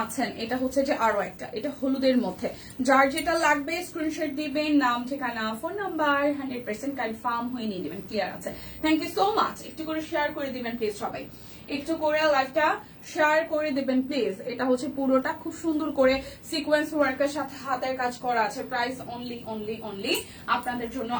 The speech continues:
আসছে আজকে সাতশো পঞ্চাশ টাকায়। এই ডিজাইনটার অনেকগুলো কালার এসেছে। কার কি অবস্থা বলেন তো? এটি টুকটুকে লালের মধ্যে, মেয়ের পরীক্ষা শেষ।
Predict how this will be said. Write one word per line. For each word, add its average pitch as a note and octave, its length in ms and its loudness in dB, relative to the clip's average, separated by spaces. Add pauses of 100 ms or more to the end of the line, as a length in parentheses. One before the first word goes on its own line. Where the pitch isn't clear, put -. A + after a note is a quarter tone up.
আসছে A3 180 -6 (100)
আজকে - 200 -4 (360)
সাতশো D4 460 -4 (120)
পঞ্চাশ B3 380 2 (120)
টাকায়। G#3 300 0 (120)
এই F4+ 80 0 (100)
ডিজাইনটার C4 560 0 (160)
অনেকগুলো C4 440 2 (140)
কালার F#3+ 260 2 (120)
এসেছে। - 280 -2 (400)
কার C4 200 8
কি D4+ 80 -2 (100)
অবস্থা B3+ 380 -2
বলেন A3+ 260 0
তো? F4+ 60 -4 (340)
এটি B3+ 200 -4
টুকটুকে D4 340 -4 (120)
লালের A3+ 380 4
মধ্যে, F#3+ 240 -2 (420)
মেয়ের C4+ 260 0
পরীক্ষা B3+ 400 -2 (120)
শেষ। G#3+ 200 -2